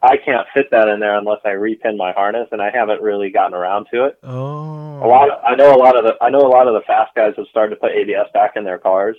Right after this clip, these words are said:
Speaker 2: Mm-hmm.
Speaker 1: um, and I've been, it's been on my list of things to do.
Speaker 2: Mm.
Speaker 1: I might, I might try just switching to an oh six S I A B S unit and see if it makes any difference, but it doesn't.
Speaker 2: Hmm.
Speaker 1: Sitting on A B S with the Stop Tech calipers hasn't really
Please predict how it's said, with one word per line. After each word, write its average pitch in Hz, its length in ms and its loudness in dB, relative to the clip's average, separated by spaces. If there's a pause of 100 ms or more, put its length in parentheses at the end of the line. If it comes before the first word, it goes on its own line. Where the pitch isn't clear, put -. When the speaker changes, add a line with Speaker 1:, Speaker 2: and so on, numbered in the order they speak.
(160)
Speaker 2:
Mm-hmm. 139 220 -8
Speaker 1:
um, 92 320 -4
and 104 160 -2
I've 104 140 -2
been, 110 180 -2
it's 117 400 -4
been 147 140 0
on 127 180 2
my 117 140 0
list 113 260 -2
of 101 140 -8
things 110 300 -8
to 101 80 -10
do. 104 360 -4 (420)
Speaker 2:
Mm. 127 440 -12 (120)
Speaker 1:
I 127 100 2
might, 135 320 2 (180)
I 131 120 4
might 139 320 2 (140)
try 123 260 4
just 123 280 -8
switching 123 400 -4
to 117 280 -2
an 107 100 -2
oh 113 120 0 (100)
six 117 180 -6
S 107 220 -4
I 110 460 0
A 113 100 -2
B 110 120 -4
S 113 180 0
unit 120 260 -4
and 110 160 -12
see 120 100 -8
if 113 120 -10
it 101 120 -4
makes 107 240 -8
any 104 160 -4
difference, 135 420 -8
but 113 140 0
it 110 120 0
doesn't. 127 320 0 (840)
Speaker 2:
Hmm. 117 80 -20 (440)
Speaker 1:
Sitting 156 240 4
on 135 140 4
A 123 100 4
B 127 140 0
S 117 180 4 (120)
with 113 140 -4
the 104 140 -2
Stop 110 280 -2
Tech - 140 -6
calipers 104 480 -2
hasn't 110 280 -4
really 104 380 -2